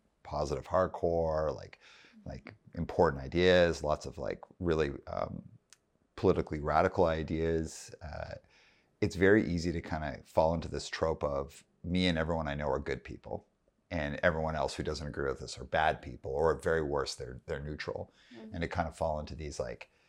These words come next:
Speaker 1: categories of good person, bad person, these are the lost people who are kinda neutral. And going through, like, true life challenge, like, really, it's funny, 'cause up to that point, I thought I'd had, like, a difficult life, and,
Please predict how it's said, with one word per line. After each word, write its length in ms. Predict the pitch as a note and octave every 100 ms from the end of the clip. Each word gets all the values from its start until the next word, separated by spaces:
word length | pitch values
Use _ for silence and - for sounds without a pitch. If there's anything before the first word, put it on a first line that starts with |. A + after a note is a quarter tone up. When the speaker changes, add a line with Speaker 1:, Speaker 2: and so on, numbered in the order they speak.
| _ _ E3+ -
Speaker 1:
categories 560 | F2+ E2 D2 C#2 C#2+
of 120 | C2
good 200 | - F#2+
person, 340 | F2 F#2+ - F2
bad 320 | - E2 D#2+
person, 580 | F2 D#2+ - D#2 D2 C#2+ -
these 220 | - D#2+ D2+
are 60 |
the 100 | E2
lost 320 | D2 C#2 C2
people 240 | - - D2
who 60 |
are 80 | B1
kinda 240 | - D2 B1+
neutral. 460 | C2 - - F#2+ - - - _ _ _ _ _
And 460 | F2+ E2 D#2 D2+ - -
going 280 | F2 F2+ F#2+
through, 220 | - A2
like, 320 | G2 D2+ - _ _ _ -
true 440 | - - G#2 F#2+
life 260 | D#2+ D#2 -
challenge, 400 | - C2+ A#1+ -
like, 140 | - -
really, 600 | F2+ E2+ F#2 F#2+ F2 D#2+ - - - _
it's 140 | -
funny, 240 | - G2+ F2
'cause 180 | - F2
up 100 | F2+
to 60 | A2
that 180 | F2+
point, 360 | - E2+ E2+ E2+ - _
I 80 | F#2+
thought 300 | - F#2+ F#2
I'd 100 | F#2
had, 260 | D2+ D#2
like, 140 | D#2+ D2
a 40 |
difficult 400 | C#2+ C#2+ - C#2
life, 360 | A#1 C#2+ - - - _
and, 180 | E2